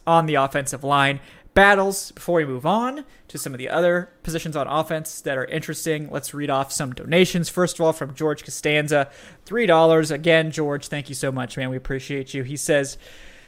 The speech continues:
"Smith is not going, Arthur Smith is not gonna make Matt Ryan take seven-step drops every play in the face of pressure.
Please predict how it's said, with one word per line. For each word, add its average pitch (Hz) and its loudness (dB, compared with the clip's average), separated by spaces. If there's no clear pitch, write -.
"Smith 208 2
is 147 -2
not 190 2
going, 175 4
Arthur 175 6
Smith 156 -2
is 147 -6
not 160 4
gonna 160 2
make 156 -2
Matt 165 4
Ryan 147 6
take 151 0
seven-step 196 6
drops 151 4
every 147 0
play 139 0
in 139 -4
the 143 -8
face 131 -4
of - -10
pressure. 165 6